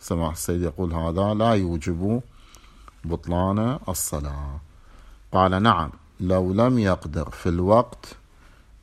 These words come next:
إلا على الصلاة باكيا"، ما يتمكن. هسه لو كل الوقت هو يبكي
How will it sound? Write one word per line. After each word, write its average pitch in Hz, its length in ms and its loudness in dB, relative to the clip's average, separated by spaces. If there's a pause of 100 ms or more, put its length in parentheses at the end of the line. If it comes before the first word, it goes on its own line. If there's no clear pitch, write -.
إلا 151 380 6
على 117 380 4
الصلاة 113 720 0
باكيا"، 110 840 0
ما 139 160 -2
يتمكن. 147 460 -6 (480)
هسه 104 200 -2
لو 131 160 6
كل 139 300 2
الوقت 160 440 2
هو 165 140 4
يبكي 143 500 2